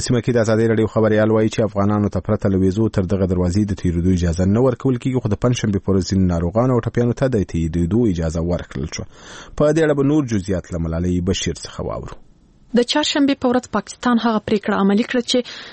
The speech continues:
Speaker 2: له مخې له ویزو پرته افغانان تر تورخم نسي تیریدلی. په سیمه کې د ازادي راډیو همکار فرهاد شینواري چې د پنجشنبې په ورځ تورخم ته تللی و، وایي د پاکستان امنیتي ځواکونه یوازې هغو افغانانو ته تر تورخم د تیریدو اجازه ورکوي چې د پاکستان ویزه لري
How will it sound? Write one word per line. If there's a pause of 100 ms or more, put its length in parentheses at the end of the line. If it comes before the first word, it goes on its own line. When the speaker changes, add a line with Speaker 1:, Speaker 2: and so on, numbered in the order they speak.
(160)
Speaker 2:
له
مخې
له
ویزو
پرته
افغانان (100)
تر (100)
تورخم
نسي
تیریدلی. (560)
په
سیمه
کې
د
ازادي
راډیو
همکار (140)
فرهاد
شینواري
چې
د
پنجشنبې
په
ورځ (100)
تورخم
ته
تللی
و، (480)
وایي
د
پاکستان
امنیتي
ځواکونه
یوازې
هغو
افغانانو
ته
تر (100)
تورخم
د
تیریدو
اجازه
ورکوي
چې
د
پاکستان
ویزه
لري